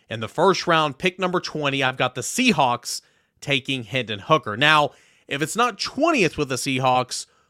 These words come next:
look for Seattle to maybe move something around, maybe move back, get some capital, take Hendon Hooker in the mid-twenties, maybe move up. Remember, Seattle has the thirty-seventh pick just inside the second round. Maybe they move up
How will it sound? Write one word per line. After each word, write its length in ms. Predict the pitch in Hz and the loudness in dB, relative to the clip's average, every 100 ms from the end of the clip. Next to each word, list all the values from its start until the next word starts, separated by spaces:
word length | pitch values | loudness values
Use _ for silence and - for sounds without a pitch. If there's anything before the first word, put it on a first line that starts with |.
| _ | _
look 280 | - 131 185 | -8 -4 -4
for 140 | - 175 | -4 -6
Seattle 580 | - 170 160 160 160 | -4 0 2 2 0
to 80 | 151 | -2
maybe 320 | 151 156 147 | 0 0 0
move 420 | 120 123 156 185 156 | -2 0 0 -2 -2
something 320 | 185 190 185 | -4 -2 -2
around, 320 | 165 151 143 | 0 0 0
maybe 240 | 147 151 | -2 -2
move 400 | 156 151 127 113 | -4 -4 -4 -8
back, 540 | - 113 147 247 - - _ _ _ _ _ - | -8 -2 0 -2 -6 -20 _ _ _ _ _ -8
get 140 | 135 | -4
some 140 | 160 | -4
capital, 420 | 135 160 160 175 160 | 0 2 2 0 -4
take 180 | 147 | -4
Hendon 240 | 156 156 147 | -4 -6 -4
Hooker 220 | 156 151 | -4 -2
in 60 | 139 | -4
the 60 | |
mid-twenties, 680 | 143 147 - 160 175 214 - _ _ - | -4 -4 -4 -2 -2 -4 -8 _ _ -14
maybe 680 | 131 143 151 151 147 139 127 | -4 0 2 4 2 2 -2
move 360 | 127 131 143 131 - | -6 0 2 0 -4
up. 400 | 131 135 220 - _ - | 0 4 4 2 _ -12
Remember, 360 | 131 147 175 | -4 -4 -2
Seattle 420 | 190 - 156 160 151 | -4 0 0 0 -2
has 180 | 143 | -4
the 100 | - | -6
thirty-seventh 960 | 123 - 147 160 127 - 135 127 180 - | -8 -4 -4 -4 -8 -6 -4 -4 -6 -8
pick 380 | - 202 247 _ _ _ _ | -2 -2 -4 _ _ _ _
just 240 | - 147 170 | -4 -2 -2
inside 260 | 143 151 | 0 -2
the 80 | 143 | 0
second 280 | 165 151 143 | -2 -2 0
round. 260 | 156 170 | 0 0
Maybe 220 | 151 151 151 | -2 -2 -2
they 180 | 147 | -2
move 260 | 143 139 123 - | -2 -4 -6 -6
up 340 | - 156 262 | 0 2 0